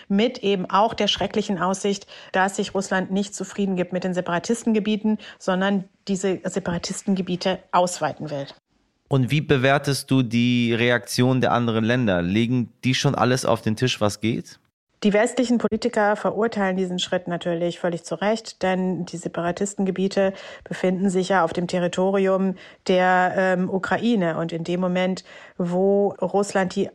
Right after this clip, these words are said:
Speaker 1: diese Republiken anerkennt und dann bereit ist, diesen Republiken militärische Hilfe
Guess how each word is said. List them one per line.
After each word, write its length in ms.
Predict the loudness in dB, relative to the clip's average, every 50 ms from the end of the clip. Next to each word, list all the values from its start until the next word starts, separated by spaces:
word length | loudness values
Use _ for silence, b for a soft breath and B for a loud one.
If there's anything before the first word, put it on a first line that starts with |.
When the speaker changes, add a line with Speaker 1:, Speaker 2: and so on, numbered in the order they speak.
| -10 -10
Speaker 1:
diese 360 | -6 -2 -2 0 2 2 2
Republiken 640 | 2 0 0 0 0 0 -2 -2 -2 -4 -4 -4 _ 0
anerkennt 840 | 2 2 2 2 0 -2 -4 -4 -2 -2 0 2 2 0 -2 -4 -8 -4
und 320 | -2 0 0 0 2 2
dann 220 | 2 4 4 2
bereit 400 | 0 0 0 0 2 2 0 -2
ist, 340 | -2 -4 -4 -4 -4 -6 B B B B B B
diesen 320 | 0 0 2 2 2 2
Republiken 800 | 2 2 0 0 -2 -4 -2 0 0 0 0 2 2 2 2 0 -2 B B B B B _ 0
militärische 720 | 2 2 2 2 0 2 2 2 2 2 2 0 0 0
Hilfe 600 | 0 2 2 4 2 2 2 2 2 2 2 0